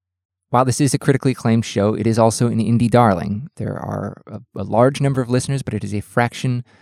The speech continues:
of a fraction that contributes to supporting the show and making it continue to function.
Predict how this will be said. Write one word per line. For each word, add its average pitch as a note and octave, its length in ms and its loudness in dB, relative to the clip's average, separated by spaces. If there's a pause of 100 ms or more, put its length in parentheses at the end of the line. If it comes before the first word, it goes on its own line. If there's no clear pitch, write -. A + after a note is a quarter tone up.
(140)
of - 80 -10
a A2 60 -4
fraction A#2+ 760 -2 (380)
that - 180 -6 (100)
contributes A2 580 -4
to - 120 -8
supporting A2 460 -2
the A2 60 -2
show G2 360 -2
and - 100 -2
making G#2 260 -2
it G2+ 100 -4 (120)
continue G2+ 400 -4
to - 120 -12
function. - 500 -2